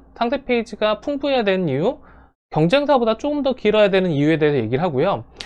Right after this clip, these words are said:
그리고 내가 만약 오프라인 매장이 있다 그러고, 혹은 배송하는 과정이 있다 하면은 그거를 보여줘야 된다는 거예요.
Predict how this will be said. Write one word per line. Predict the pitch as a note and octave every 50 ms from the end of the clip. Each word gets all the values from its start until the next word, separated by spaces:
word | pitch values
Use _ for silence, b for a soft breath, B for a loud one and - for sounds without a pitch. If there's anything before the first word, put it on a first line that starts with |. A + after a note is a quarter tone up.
| B B B B B B
그리고 | - F3+ G3 G#3+ G#3 B3+ A#3+ E3+ A#2+ A2 - - - - -
내가 | C#3+ D3+ E3 F3 G3+ G3
만약 | D#3+ C3+ C#3+ D#3+ F3+ E3+
오프라인 | D3 D3 - - D4+ D4+ C#4+ C#4 A#3
매장이 | D#3 C3 B2+ E3+ E3 D3+
있다 | A#2 - - D3+ D3
그러고, | C3+ C3 B2 A#2+ B2 C3 D#3+ G#3 C4 C#4+ C4+
혹은 | A#3+ G#3 G#3
배송하는 | F3 - D3 D#3 - C4+ C4 B3+ A#3+ A3+ G#3 G3
과정이 | - C3+ B2 C3+ D3 D3 C3
있다 | A2+ - - D3 D3+
하면은 | C#3+ C3+ C#3 E3 F3+ E3
그거를 | - F3 D#3+ G#3 G#3 G3 F#3+ - -
보여줘야 | - - E3 F#3 A3+ C4+ C#4+ B3+ G#3+ E3
된다는 | B2+ A#2+ A2 G#2+ G#2+ G#2+ G#2+
거예요. | - -